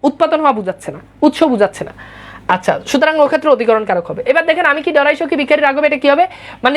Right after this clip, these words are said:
রাঘব থেকে ভয় তৈরি হয়। এখন আমি ভয় পাই না সেটা ডিফারেন্ট হিসাব, but রাঘব থেকে তো ভয় তৈরি হয়, মানে রাঘবকে তো সবাই ভয় পায়, তার মানে এখানে এটা অপাদান কারক হবে। So দেখুন অপাদানে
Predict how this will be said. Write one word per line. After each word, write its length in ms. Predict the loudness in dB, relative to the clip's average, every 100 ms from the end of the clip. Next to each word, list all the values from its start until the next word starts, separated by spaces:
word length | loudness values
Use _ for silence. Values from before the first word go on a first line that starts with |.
| 2
রাঘব 220 | 2 0 0
থেকে 140 | 2 4
ভয় 160 | 4 2 2
তৈরি 180 | 0 -2
হয়। 120 | -6 -12 -20 -10 -6
এখন 140 | -2 -2
আমি 100 | 0 2
ভয় 140 | 2 2
পাই 100 | 0 0
না 40 | -4
সেটা 140 | -4 -2
ডিফারেন্ট 280 | 0 2 2 2
হিসাব, 180 | 0 0
but 120 | 0 -2 -8 _ -4 -2
রাঘব 200 | 0 0
থেকে 120 | 0 0
তো 40 | 2
ভয় 120 | 2 2
তৈরি 140 | 0 0
হয়, 80 | -2
মানে 100 | 0 2
রাঘবকে 300 | 0 -2 -4
তো 60 | -2 2
সবাই 160 | 2 2
ভয় 140 | 0 0
পায়, 120 | -4 -10 -20 -20 -10 0
তার 80 | 0
মানে 120 | 2 0
এখানে 160 | 0 0
এটা 100 | 0 2
অপাদান 240 | 0 2 0
কারক 160 | 0 -4
হবে। 100 | -12 -16 _ _ _ -20 _ 0
So 60 | 2
দেখুন 180 | 2 2 2
অপাদানে 340 | 2 0